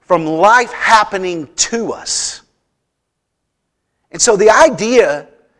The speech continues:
even when we feel like, "Man, I've got this. I'm in control. I got this," it's just an illusion.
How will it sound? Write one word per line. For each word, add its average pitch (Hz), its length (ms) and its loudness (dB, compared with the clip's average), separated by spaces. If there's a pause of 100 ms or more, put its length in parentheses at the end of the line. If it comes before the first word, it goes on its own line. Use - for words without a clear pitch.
(120)
even 294 380 -2
when 202 120 -4
we 269 160 0
feel 240 420 2
like, 196 340 4
"Man, 208 520 -8 (540)
I've 175 280 0
got - 360 -4
this. - 460 -8 (680)
I'm 208 240 4
in 196 140 2
control. 160 280 -4
I 170 220 2
got 196 400 2
this," - 480 -10 (720)
it's - 240 -14
just - 640 -10 (200)
an 120 140 -20
illusion. 110 640 -16